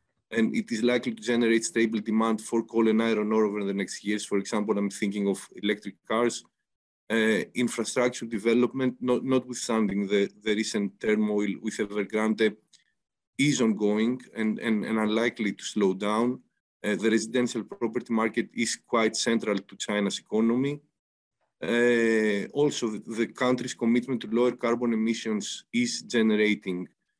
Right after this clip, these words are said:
uh, demand for high quality iron ore imports from Brazil, uh, with, with, with a long haul, uh, and, and, and, and an increased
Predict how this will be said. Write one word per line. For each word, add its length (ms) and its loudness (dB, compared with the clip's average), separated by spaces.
uh, 500 2
demand 340 0
for 220 -12
high 140 0
quality 520 0
iron 360 2
ore 180 4
imports 360 -4
from 200 -4
Brazil, 540 0
uh, 440 2
with, 300 -6
with, 300 -4
with 360 -4
a 240 0
long 320 2
haul, 220 0
uh, 240 -4
and, 380 -4
and, 440 -4
and, 180 -6
and 220 -4
an 140 -2
increased 500 0